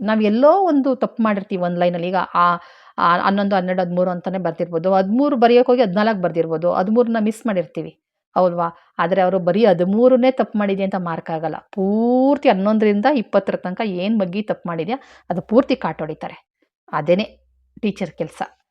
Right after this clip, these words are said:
ಫಸ್ಟ್ ಕರೆಕ್ಟಾಗಿ ಕಲಿ ಅಂತ. ನಿಜವಾದ ಸ್ನೇಹಿತಂದು ಹಾಗೇನೆ.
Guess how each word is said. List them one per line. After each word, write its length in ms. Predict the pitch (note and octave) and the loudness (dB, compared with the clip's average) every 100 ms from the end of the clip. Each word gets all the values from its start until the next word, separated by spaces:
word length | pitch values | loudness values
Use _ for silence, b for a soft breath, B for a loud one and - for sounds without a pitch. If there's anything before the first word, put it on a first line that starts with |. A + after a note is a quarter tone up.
| _ - | _ -2
ಫಸ್ಟ್ 320 | A3 - D4+ | 0 -2 -6
ಕರೆಕ್ಟಾಗಿ 440 | - F#3+ - F#3 | -2 -4 -4 -8
ಕಲಿ 220 | F3+ F3 | -6 -8
ಅಂತ. 200 | E3 D#3+ - _ _ - | -10 -12 -18 _ _ -6
ನಿಜವಾದ 400 | F#3+ F3+ G3+ G3+ | 0 4 4 4
ಸ್ನೇಹಿತಂದು 800 | G3 - F#3+ G3 G3+ C#4 C#4 C4+ | 0 -2 -2 0 2 2 2 2
ಹಾಗೇನೆ. 680 | C#4 G#3+ D#3 D#3+ E3 - _ | 0 -2 -4 -8 -10 -14 _